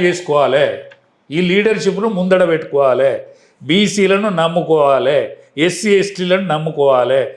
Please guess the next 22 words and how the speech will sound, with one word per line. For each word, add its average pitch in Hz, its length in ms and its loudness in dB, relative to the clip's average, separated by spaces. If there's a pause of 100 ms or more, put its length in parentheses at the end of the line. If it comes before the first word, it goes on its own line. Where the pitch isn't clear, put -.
(260)
నమ్ముకుంటే 202 460 0 (100)
మాత్రమే 180 320 0 (120)
ఈ 190 40 -2 (100)
పార్టీ, 165 360 -2 (1080)
బీజేపీ 196 480 2
పార్టీ 170 260 0 (120)
మనగలుగుతుంది 165 680 0
ఇక్కడ. 131 200 0 (560)
ఎందుకంటే 208 320 0 (140)
ఎట్లయినా 208 440 0 (180)
కాంగ్రెస్ 196 420 2
దెబ్బతింటుంది 175 600 0
రేపు 147 180 -6 (360)
రా-, 143 300 2
రాబోయే 156 340 2 (100)
రాజకీయాలల్లో. 123 680 0 (440)
వీళ్ళు 233 320 2 (200)
ఖచ్చితంగా 202 560 0 (140)
మనగలగాలి. 180 720 2 (420)
వీళ్ళు 196 160 2 (100)
రేపు 185 160 0 (120)
రాబోయే 196 320 4